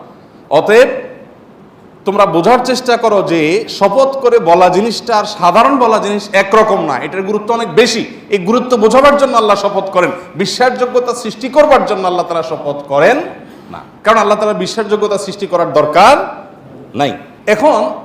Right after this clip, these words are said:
আল্লাহ তাআলা যে সৃষ্টিগুলোর নামে শপথ করেন, সেটার বৈশিষ্ট্যটা কি, সেটার তাৎপর্যটা কি? সেটার তাৎপর্য হলো,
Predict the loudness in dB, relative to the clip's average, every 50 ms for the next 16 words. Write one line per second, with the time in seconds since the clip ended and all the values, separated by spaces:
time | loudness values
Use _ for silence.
0 | -2 0 2 2 4 2 2 2 2 0 0 0 -2 -4 -4 -4 -6 -6 -6 -6
1 | -6 -8 -4 -2 2 4 4 4 4 2 2 2 2 4 4 4 4 4 2 2
2 | 4 2 2 0 0 2 2 2 2 2 0 -4 -8 -2 0 2 2 4 4 4
3 | 2 0 0 -4 -6 -8 -8 -8 -8 -8 -8 -14 -20 -20 -20 -20 -10 -2 -2 0
4 | 0 0 0 0 0 -2 0 -2 -4 -4 -2 -4 -4 -4 -6 -8 -10 -16 -20 -20
5 | -20 -20 -20 -20 -20 -20 -20 -20 -10 -6 -6 -4 -2 -2 -2 0 0 -2 -2 0
6 | -2 -4 -4 -4 -6 -6 -8